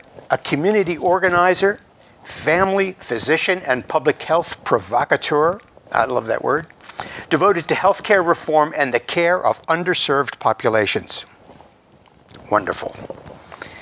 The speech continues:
His titles, current titles, he's the Senior Clinical and Population Health Officer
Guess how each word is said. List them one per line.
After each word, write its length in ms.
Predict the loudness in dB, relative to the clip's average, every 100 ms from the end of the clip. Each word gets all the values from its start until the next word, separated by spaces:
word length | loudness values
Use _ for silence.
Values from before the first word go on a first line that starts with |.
| -18 -20 -20 -20 -6
His 180 | 0 0
titles, 480 | 2 2 4 2 0
current 380 | -2 0 0 0
titles, 380 | 0 0 -4 -4
he's 180 | -4
the 80 | 0
Senior 420 | 0 0 0 0
Clinical 540 | 0 2 2 2 0 2
and 180 | 0 2
Population 640 | 0 2 2 2 2 0
Health 320 | 0 -2 0
Officer 500 | 0 0 0 2 0